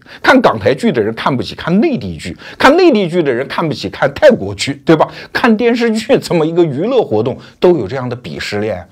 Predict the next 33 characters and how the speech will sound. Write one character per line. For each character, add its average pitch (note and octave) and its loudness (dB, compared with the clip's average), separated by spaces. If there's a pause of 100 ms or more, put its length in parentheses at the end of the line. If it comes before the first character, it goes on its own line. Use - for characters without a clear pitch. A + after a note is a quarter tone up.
(160)
喝 D#4+ 0
酒 F3+ 0
也 C#3+ -4
一 G2+ -8
样 D#3 -4
啊， C3 -10 (180)
喝 - 4
威 C#4+ 4
士 G3 -2
忌 D3 -4
的 A2 0
人 G2+ -4
就 D3 -2
看 F3+ -2
不 C#3+ -4
起 G#2+ -8
喝 - -4
红 G#2 -4
酒 - 0
的 - -12
人， - -14 (200)
喝 C4+ 8
红 A#3+ 4
酒 F3+ 0
看 D3 2
不 B2+ 0
起 F#2+ -6
喝 C#3+ 2
白 G#2+ -2
酒 D3+ -2
的 - -12
人， - -16 (200)
喝 - 4